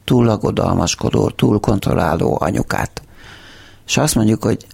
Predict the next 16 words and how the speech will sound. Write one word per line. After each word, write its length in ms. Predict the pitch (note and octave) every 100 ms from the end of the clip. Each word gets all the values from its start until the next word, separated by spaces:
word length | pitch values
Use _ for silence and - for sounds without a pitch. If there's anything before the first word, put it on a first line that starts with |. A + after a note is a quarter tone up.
| -
hát 200 | - -
nem, 180 | C#3+ B2+
már 220 | G#2+ G2+
tulajdonképpen 440 | - A2 G#2 G#2+ B2
nekünk 320 | D3+ A2 -
is 140 | -
terhünkre 540 | - G#2 G#2+ G#2 - F#2+
van, 160 | G#2+
mert 160 | G2+ G2
látom, 380 | A2+ G2+ - F2
hogy 140 | F#2
eltávolodnak 800 | A2 G#2 - F2 F2 E2+ - -
tőlem 320 | - F2+ F2
a 60 | E2
gyerekek, 600 | F#2 G2 G#2+ G#2+ G#2 -
és 300 | F2+ -